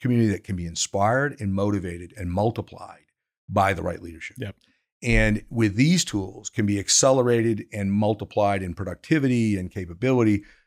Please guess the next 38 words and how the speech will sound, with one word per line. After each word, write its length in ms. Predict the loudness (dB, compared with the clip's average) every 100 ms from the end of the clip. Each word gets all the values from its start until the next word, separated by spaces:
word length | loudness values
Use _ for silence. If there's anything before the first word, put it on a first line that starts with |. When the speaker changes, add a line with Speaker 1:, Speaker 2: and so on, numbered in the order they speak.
| _
Speaker 1:
in 160 | -2 -2
terms 340 | 0 0 0
of 140 | -4 -10 -6
what 320 | 0 0 0
they 100 | -4
can 160 | -4
go 120 | -10 -8
solve. 220 | -10 -10
Speaker 2:
Right. 240 | -10 -12 -16 _ _ _ _
Speaker 1:
Right. 220 | -2 0 0
And 140 | -2
how, 120 | 0
how 160 | 2 2
accurate, 380 | 4 2 0 -4
how 100 | -6
quickly. 420 | -4 -4 -2 -8 -12 _ _
So 140 | 0 0
I, 100 | 0
to 160 | -2 0
me, 260 | 2 2
what's 200 | 0 -2
exciting, 500 | -2 0 2 2 -2
what 140 | -8 -8
I 80 | -4
really 280 | -2 -2 -4
enjoy 260 | -6 -6 -6
about 260 | -6 -10 -10
this 140 | -10
company 420 | -6 -6 -4 -6
and, 120 | -8 -12
and 200 | -10 -10
the 60 | -8
kinds 300 | -4 -4 -4
of 60 |
spaces 420 | -6 -6 -6 -8
we're 200 | -12 -10
in, 340 | -4 -4 -4 -6 _ _ _ _ _ -8
um, 400 | -8 -8 -10